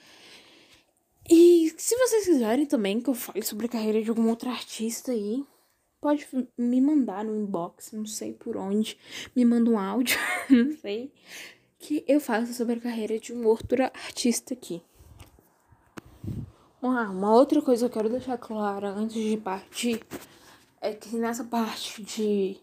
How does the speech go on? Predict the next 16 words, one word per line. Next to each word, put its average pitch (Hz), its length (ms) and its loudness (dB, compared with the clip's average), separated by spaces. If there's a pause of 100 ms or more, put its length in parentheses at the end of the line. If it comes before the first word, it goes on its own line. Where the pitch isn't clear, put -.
(680)
além, 220 280 -2
é, - 300 -4
de, 185 300 -2
das 190 220 -2
fotos - 200 -12
preto 202 300 -6
em 196 40 -6
branco, 196 300 -8
os 214 80 -10
vídeos 196 240 -10
preto 196 260 -4
em 196 80 -4
branco, 214 380 -4 (580)
além 277 400 2
de 269 220 -4 (200)
educar 392 920 -4